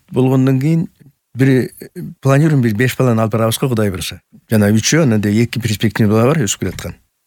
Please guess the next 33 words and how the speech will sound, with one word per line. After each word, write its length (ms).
Возможно, 500
аларды 320
дагы 260
аралаштырыш 480
керек 220
го. 140
Беш 280
спортсменди, 640
эми 160
баарыбыз 320
эле 200
акча 260
берди 160
деп 140
эле 260
жети-сегиз 440
команда, 340
эми 100
о-, 300
он 160
баланы 240
алып 160
берүүнүн 320
кереги 220
эмне 160
аяка? 280
Алыс 300
мамлекеттин 560
акчасын 340
жөнүндө 380
турат 240
дейт. 260
Мына 180